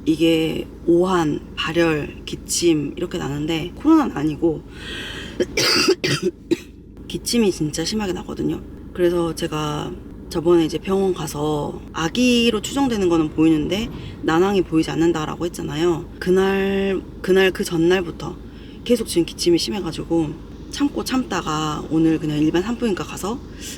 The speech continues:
약을 혹시 지을 수 있으면 다른 약이라도 한번 지어보려고 지금 가고 있습니다. 간 김에 초음파도 다시 한번 봐볼 겸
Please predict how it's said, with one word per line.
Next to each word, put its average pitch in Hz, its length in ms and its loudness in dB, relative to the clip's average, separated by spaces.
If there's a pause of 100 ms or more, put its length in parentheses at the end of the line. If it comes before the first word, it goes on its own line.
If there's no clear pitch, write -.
(120)
약을 165 260 0
혹시 196 220 -4
지을 180 240 4
수 - 140 -8
있으면 156 640 0
다른 165 260 4
약이라도 160 380 -2
한번 156 180 0
지어보려고 170 760 0 (380)
지금 - 220 -6
가고 156 260 -4
있습니다. - 420 -6 (440)
간 170 180 6
김에 180 500 4 (460)
초음파도 277 460 2
다시 165 240 -6
한번 160 340 0
봐볼 165 340 -4
겸 208 200 -2